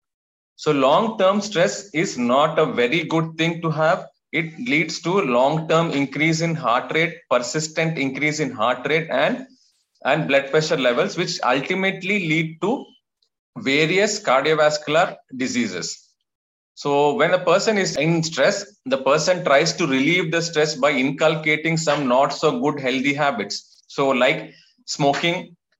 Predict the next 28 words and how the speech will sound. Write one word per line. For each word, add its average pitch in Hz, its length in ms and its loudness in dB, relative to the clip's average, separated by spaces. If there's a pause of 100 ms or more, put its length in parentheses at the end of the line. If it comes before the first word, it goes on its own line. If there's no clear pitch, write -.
(100)
a - 80 -8
person 165 400 0
feels 160 360 -2
like 160 200 0
smoking 160 500 -2
will 156 140 0
reduce 127 340 0
the 156 100 2
stress 139 360 -2
level. 151 260 0
Similarly 156 540 0
with 147 140 -4
alcohol, 143 680 0 (280)
a - 60 -20
person 139 380 2
might 160 240 2
feel 156 260 0
that 156 220 0
consumption 151 520 0
of 156 140 2
alcohol 139 580 0
will 156 180 -2
reduce 127 420 -2
the 175 160 0
stress 127 400 -2
level. 107 200 0
So 139 280 2
again, 151 440 0